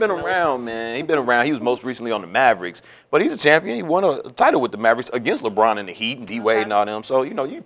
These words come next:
Speaker 2: know his face.
Speaker 1: Okay.
Speaker 2: But, uh, again, a tall, slender, uh, agile, good defender, center,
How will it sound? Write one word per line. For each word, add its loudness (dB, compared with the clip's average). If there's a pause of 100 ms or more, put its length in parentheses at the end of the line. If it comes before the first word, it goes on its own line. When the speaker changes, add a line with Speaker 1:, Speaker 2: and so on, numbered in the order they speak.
Speaker 2:
know -6
his -10
face. -2 (100)
Speaker 1:
Okay. -20
Speaker 2:
But, -4
uh, -2
again, 0
a -6
tall, 8
slender, -2 (280)
uh, 0
agile, 10
good 4
defender, 4
center, -2